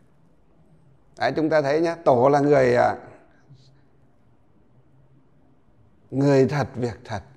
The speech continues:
Là vị, à, chân tu, à, thạc đức, à, thật sự của thế kỷ hai mươi ạ.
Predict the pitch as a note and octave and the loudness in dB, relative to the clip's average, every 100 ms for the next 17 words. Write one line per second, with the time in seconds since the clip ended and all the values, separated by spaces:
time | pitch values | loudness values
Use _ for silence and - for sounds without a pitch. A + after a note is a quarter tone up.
0 | _ _ _ _ _ _ _ _ _ _ | _ _ _ _ _ _ _ _ _ _
1 | _ _ _ _ _ _ _ - C3 C3 | _ _ _ _ _ _ _ -8 -2 0
2 | C3 C#3 C3+ B2 A#2+ A2 - - - - | 0 0 0 2 2 2 -2 -16 -20 -20
3 | - E3 F3+ F3 D#3 F#3+ F3 D3+ C3 C3+ | -6 -2 0 -2 -2 0 0 0 -2 -12
4 | G2+ C3 F#3 - F#3 D#3 D3 A2+ - C#3+ | -14 -8 -8 -6 -10 -8 -8 -8 -6 -4
5 | C#3+ A2 G#2 A#2+ G2 G#2 - - _ _ | -2 -4 -6 -8 -6 -6 -8 -12 _ _
6 | _ _ _ _ _ _ _ _ _ _ | _ _ _ _ _ _ _ _ _ _
7 | _ _ _ _ _ _ _ _ - C3 | _ _ _ _ _ _ _ _ -6 -4
8 | D#3 A#2+ F#2+ G#2+ C3 C3 C3+ C#3+ C3 A#2+ | -4 -6 -6 -10 -10 -8 -6 -6 -4 -6